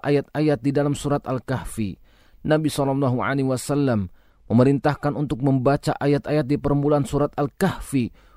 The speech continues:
untuk berlindung dari fitnah Dajjal.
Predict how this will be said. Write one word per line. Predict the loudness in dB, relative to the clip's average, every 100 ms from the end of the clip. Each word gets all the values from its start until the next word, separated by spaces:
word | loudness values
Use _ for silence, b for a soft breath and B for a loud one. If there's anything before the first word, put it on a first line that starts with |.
| b 0
untuk | 2 2 -2 -2
berlindung | 0 2 2 2 2 2 2
dari | 0 -2
fitnah | -6 -6 -4 -2
Dajjal. | -4 -6 -4 -4 -4